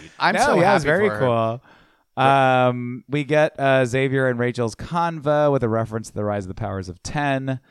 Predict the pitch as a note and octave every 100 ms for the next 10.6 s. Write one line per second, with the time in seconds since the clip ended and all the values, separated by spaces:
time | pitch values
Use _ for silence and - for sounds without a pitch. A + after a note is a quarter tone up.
0 | _ _ _ A2 A2+ G#2+ A2 A#2+ A#2+ A#2+
1 | A#2+ - A#2+ A#2 A2+ A2+ G#2+ A2 G#2+ _
2 | A2 A2 G#2 G#2 A2 G#2+ A2+ G#2+ G#2 B2
3 | D3 D3 D#3 D3 D3+ D#3+ D#3+ E3+ D3+ A#2+
4 | A2 _ _ _ A2+ A#2 A#2+ - B2+ A#2+
5 | C#3+ D#3 C3 A2+ G#2+ B2 B2 A#2+ A2+ A#2
6 | A#2 A2 - B2 C#3+ C3 C#3+ C#3 B2 C#3
7 | C3 B2 A#2 A#2 A#2 G#2 A2+ A2 A#2 -
8 | A#2 A2+ G#2+ - - B2 - A#2+ A2 G#2+
9 | G#2+ A2 - G#2+ G2+ G2+ G#2 F#2+ G2 F#2
10 | F#2 A2+ B2+ B2+ B2+ A#2+